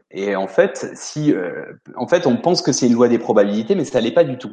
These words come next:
Si quelqu'un, euh, ou dans le foot, c'est pareil, hein, c'est pour ça que, en général, euh, on joue contre le Liechtenstein ou, euh, ou je sais pas, le, le, le Kyrgyzstan, euh, avant la Coupe du Monde, histoire de leur mettre un bon huit ou dix zéro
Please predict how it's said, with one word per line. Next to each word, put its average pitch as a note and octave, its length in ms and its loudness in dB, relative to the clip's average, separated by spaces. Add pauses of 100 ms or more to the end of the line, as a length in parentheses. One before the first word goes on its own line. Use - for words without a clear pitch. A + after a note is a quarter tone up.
Si - 300 -10
quelqu'un, D3 520 0
euh, G2 260 0
ou F#2+ 420 -6
dans G2+ 100 -2
le G2 60 -2
foot, - 220 -6
c'est - 160 -4
pareil, C3 260 4
hein, G#2 100 -4
c'est G2+ 140 -8
pour G2+ 100 -6
ça B2 140 0
que, G2+ 280 -2 (300)
en G2 60 -6
général, A2 500 0
euh, G#2 160 4
on G2+ 140 -2
joue G#2+ 160 -8
contre G#2+ 160 -4
le G#2+ 60 -2
Liechtenstein A2 880 -2
ou, F#2 160 0
euh, F2+ 240 0 (300)
ou G2+ 60 -10
je - 100 -4
sais A2 120 0
pas, A2+ 120 6
le, F2+ 260 2
le, F2+ 300 0
le F2+ 140 -4
Kyrgyzstan, G#2+ 760 -2
euh, F#2+ 140 2
avant F2+ 220 2
la G2 100 0
Coupe G2+ 160 -8
du G2+ 140 -4
Monde, C#3 200 2
histoire G#2+ 300 2
de G#2 80 2
leur G2 160 4
mettre G#2+ 280 -2
un F#2 120 -2
bon G2+ 280 -2
huit A2 360 -2
ou G#2+ 60 -4
dix G2 240 -10
zéro G#2 400 4